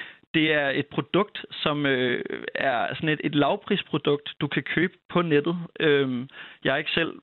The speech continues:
bekendt med, hvor præcis man køber den, men altså, han sagde, han havde givet fem hundrede dollars for, øh, for ham her, Dave, som han hedder. Altså, det er ikke et navn, Ed Atkins har givet ham, men han hedder Dave, når man køber ham. Og så har, øh, hvad skal man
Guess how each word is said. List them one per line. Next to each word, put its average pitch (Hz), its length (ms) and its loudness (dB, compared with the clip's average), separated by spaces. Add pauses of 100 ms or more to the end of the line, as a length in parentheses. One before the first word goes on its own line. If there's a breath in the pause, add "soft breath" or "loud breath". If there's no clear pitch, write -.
bekendt - 340 0
med, 147 240 2 (200)
hvor 147 300 0 (100)
præcis 175 400 -2
man 156 120 -4
køber - 280 -2
den, 151 200 -8
men 147 120 2
altså, 139 260 2
han 151 360 0
sagde, 160 180 2
han 156 160 -2
havde 151 140 4
givet 147 320 4
fem 180 160 -2
hundrede 165 300 -2
dollars 139 460 0 (640 loud breath)
for, 123 360 0 (280 loud breath)
øh, 135 380 2 (140)
for 143 60 0
ham 151 200 -2
her, 151 140 0 (140)
Dave, 156 260 2 (120)
som 156 200 -2
han 151 160 2
hedder. 170 340 4
Altså, 143 180 -4
det 156 100 0
er 160 40 4
ikke 160 120 0
et 165 60 0
navn, 147 300 -2
Ed 135 120 -2
Atkins 143 360 -2
har 151 60 -2
givet 151 200 2
ham, 156 100 0
men 147 120 -4
han 135 140 -2
hedder 156 280 2 (120)
Dave, 143 260 2
når 143 100 -2
man 139 120 -4
køber 160 300 -2
ham. 143 220 -6 (580 loud breath)
Og 135 100 -2
så 156 160 0
har, 151 140 -2 (160)
øh, 127 600 2
hvad 127 120 0
skal - 140 -4
man 127 100 -2